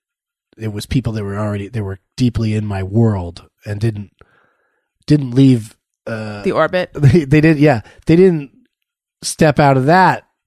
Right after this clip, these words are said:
Speaker 1: You know, they would still want to be deeply in that, uh, you know,
Speaker 2: Mm-hmm.
Speaker 1: still friends with all of my friends.
Speaker 2: That's hard.
Speaker 1: But also, so yes, that happened, like, twice in a row. And looking back on it, you know, I may, you know, I did plenty of things wrong and,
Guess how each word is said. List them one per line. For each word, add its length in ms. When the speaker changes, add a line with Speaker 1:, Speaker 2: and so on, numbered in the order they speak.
Speaker 1:
You 140
know, 120
they 100
would 140
still 160
want 160
to 60
be 120
deeply 560
in 140
that, 360
uh, 80
you 200
know, 140
Speaker 2:
Mm-hmm. 20
Speaker 1:
still 320
friends 280
with 120
all 220
of 100
my 100
friends. 600
Speaker 2:
That's 200
hard. 220
Speaker 1:
But 140
also, 400
so 160
yes, 320
that 140
happened, 280
like, 140
twice 360
in 80
a 60
row. 500
And 140
looking 260
back 280
on 220
it, 140
you 120
know, 100
I 160
may, 380
you 120
know, 260
I 160
did 220
plenty 260
of 80
things 260
wrong 480
and, 560